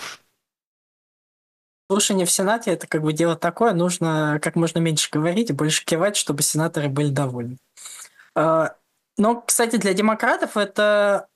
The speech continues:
тоже стало линией атаки, то есть теперь они говорят, что вот не просто демократия в опасности там в каком-то абстрактном смысле, они теперь говорят, что,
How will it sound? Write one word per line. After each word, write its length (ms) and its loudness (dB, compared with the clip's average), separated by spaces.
тоже 260 0
стало 260 2
линией 340 2
атаки, 380 0
то 160 -2
есть 220 0
теперь 280 0
они 220 2
говорят, 340 2
что 220 -2
вот 160 -2
не 100 0
просто 380 2
демократия 680 0
в 80 -2
опасности 600 0
там 180 0
в 60 -4
каком-то 400 0
абстрактном 680 0
смысле, 460 0
они 200 2
теперь 280 -2
говорят, 380 2
что, 320 0